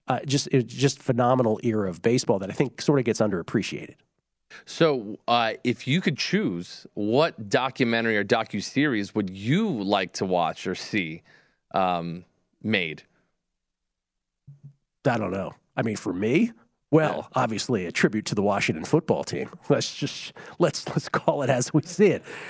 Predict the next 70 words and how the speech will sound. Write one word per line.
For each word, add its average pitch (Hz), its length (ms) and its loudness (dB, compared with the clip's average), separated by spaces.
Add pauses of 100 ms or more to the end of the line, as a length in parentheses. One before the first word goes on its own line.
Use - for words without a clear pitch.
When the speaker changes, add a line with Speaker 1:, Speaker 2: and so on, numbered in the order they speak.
(120)
Speaker 1:
The 165 100 6
most 160 240 4
underappreciated 156 880 6
football 135 320 4
franchise 127 560 2
in 113 80 0
history. 147 320 2 (360)
Um, 139 640 2
but 156 160 2
no, 143 180 6
I 131 80 4
mean, 117 360 2
I, - 280 -4
there's 85 420 -10
gotta 95 140 -4
be 90 100 -6
a - 40 -8
Barry 98 280 -4
Lamar 101 300 -2
Bonds 120 400 2
doc 117 240 0
coming 131 260 2
one 151 180 4
day, 85 220 -6
isn't 120 160 2
there? 160 180 4
For - 160 -2
all 151 100 6
Speaker 2:
Oh, - 20 2
Speaker 1:
the 113 80 2
Speaker 2:
there, 120 80 4
Speaker 1:
ups - 140 0
and 117 140 4
Speaker 2:
yeah. 117 60 2
Speaker 1:
downs 120 180 4
of 104 80 0
that. 120 380 0
Speaker 2:
You're 90 100 -12
right, 127 360 0
yeah. 131 180 -8
Speaker 1:
Gotta 120 280 0
be. - 240 -10 (340)
Um, 139 400 2 (320)
but 190 100 4
anyway, 151 240 6
I, 139 320 0
I 170 140 4
like 170 320 4
the 147 80 4
Jeter 123 280 4
documentary 117 540 2
for 120 140 0
those 117 240 4
reasons. 120 280 4
I 101 40 0
still 104 160 0
have 95 100 0
three 104 140 0
more 92 160 -2
episodes 90 340 -4
to 95 80 -6
go. 92 220 0
I - 20 0
know 87 140 -4
the 85 180 -8
final 101 320 -2
one 87 180 -2
is 82 120 -10
this 78 180 -8
week. 90 240 -6